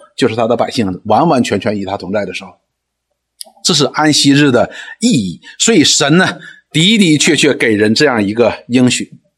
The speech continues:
一定会有的。好，接下来我们看那么只有凭信心才能进入主的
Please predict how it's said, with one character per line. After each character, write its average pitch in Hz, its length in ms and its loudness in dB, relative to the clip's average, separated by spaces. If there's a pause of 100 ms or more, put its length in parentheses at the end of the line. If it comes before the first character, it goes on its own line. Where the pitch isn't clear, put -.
(2000)
一 156 140 2
定 240 100 4
会 233 120 6
有 101 160 2
的。 - 200 -12 (880)
好， 139 300 0
接 170 160 2
下 151 80 2
来 135 120 2
我 107 100 0
们 101 120 -4
看 110 260 -4 (520)
那 285 120 4
么 240 100 4
只 254 120 0
有 226 100 4
凭 156 240 0
信 214 340 2
心 117 440 2
才 131 280 0
能 117 220 2
进 165 220 2
入 117 280 4
主 90 220 -6
的 87 100 -4